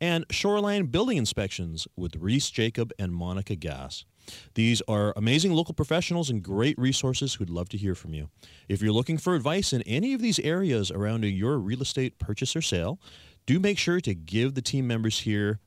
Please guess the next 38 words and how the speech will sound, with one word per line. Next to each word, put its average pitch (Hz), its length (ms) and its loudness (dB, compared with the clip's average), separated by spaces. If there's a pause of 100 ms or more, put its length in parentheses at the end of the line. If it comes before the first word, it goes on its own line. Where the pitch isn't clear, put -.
(320)
at 120 240 -2
the 95 80 0
Whole 104 240 0
Home 98 160 0
Show 98 240 -2
a 92 60 -4
call. - 320 -2
They'd 78 240 -6
love 82 260 -4
to 131 80 -4
help. 78 280 -6 (840)
I've 117 140 4
been 170 160 6
selling 185 260 4
real 170 120 6
estate 180 240 4
here 180 120 4
in 175 60 0
Greater 170 220 2
Victoria 175 320 2
for 180 120 0
over 180 220 2
twenty-eight 202 560 0
years. 254 320 0
I'm 107 140 0
a 90 60 -2 (240)
born 127 220 0
and 135 140 -2
raised 117 300 0
Victorian. 170 720 -4
I've 82 220 -12
never 117 320 0
left 120 260 -4
here. 135 160 -2
I 87 40 -2
love 98 280 -2
our 135 140 2
town, 120 480 -4